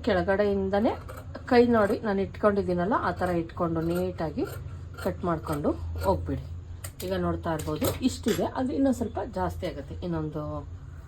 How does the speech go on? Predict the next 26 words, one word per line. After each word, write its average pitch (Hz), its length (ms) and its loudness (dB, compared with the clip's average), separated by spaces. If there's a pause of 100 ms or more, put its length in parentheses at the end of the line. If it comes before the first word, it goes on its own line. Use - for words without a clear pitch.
(1040)
ಕಾಲು 220 260 4
ಇಂಚು 180 180 -6 (180)
ಎಕ್ಸ್ಟ್ರಾ, - 280 -6 (400)
ಆ, 180 60 -6 (260)
ಅಗಲ 165 180 2 (160)
ಆಗುತ್ತೆ, 143 340 -8 (240)
ನೆಕ್ಕಿನ 160 460 -4
ಅಗಲ. 139 140 -8 (1500)
ಈಗ 262 200 2 (140)
ಇದೇನು 208 320 2
ಕಟ್ 202 240 -6
ಮಾಡ್ಕೊಂಡಿದ್ದೀವಿ 160 760 0 (300)
ಈಗ 233 100 4
ನೋಡ್ತಾ 220 320 4
ಇರ್ಬೋದು 185 300 0
ನೀಟಾಗಿ 240 580 4
ಬಂದೈತೆ, 139 400 -6 (420)
ಇಲ್ಲೂ 185 140 -2
ಒಂದು 170 120 0
ಸ್ವಲ್ಪ 160 200 -4
ಆ 170 120 0 (100)
ಕಡೆ 170 140 -2
ಈ 165 160 -4
ಕಡೆ 151 100 -4
ಎಲ್ಲ 151 160 -4 (220)
ಹೋಗಿಲ್ಲ. 156 320 -4